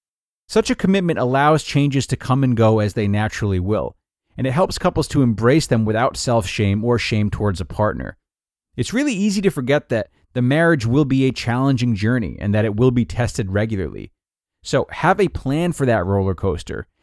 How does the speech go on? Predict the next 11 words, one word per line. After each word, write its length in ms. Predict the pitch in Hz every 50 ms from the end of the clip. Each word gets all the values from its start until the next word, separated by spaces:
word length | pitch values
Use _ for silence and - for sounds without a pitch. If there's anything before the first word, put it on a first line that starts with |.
| _ _ -
and 140 | - 117 101
create 320 | - - - 139 156 -
a 60 | 78
partnership 640 | - - - 135 120 117 117 110 - - 113 104 -
that 120 | 110 110 104
is 140 | 107 90
about 300 | 107 92 110 107 104 -
the 100 | - 113
acknowledgement 800 | 104 98 98 98 98 98 104 117 127 131 120 101 92 98 87 78
of 140 | - - 78
change 480 | - - - 92 87 87 90 82 -